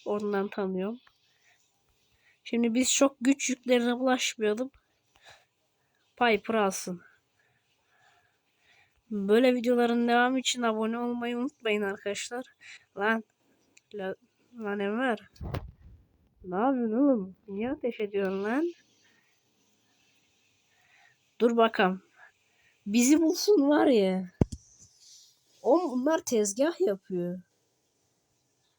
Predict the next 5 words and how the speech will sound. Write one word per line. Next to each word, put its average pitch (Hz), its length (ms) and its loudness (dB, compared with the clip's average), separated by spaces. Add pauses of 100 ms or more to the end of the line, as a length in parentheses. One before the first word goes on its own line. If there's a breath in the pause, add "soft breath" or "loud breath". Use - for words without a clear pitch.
(2750 soft breath)
Enver 330 360 2
ne 233 180 2
yapıyorsun 427 680 0
ya? 269 300 -2
Adam 247 300 -4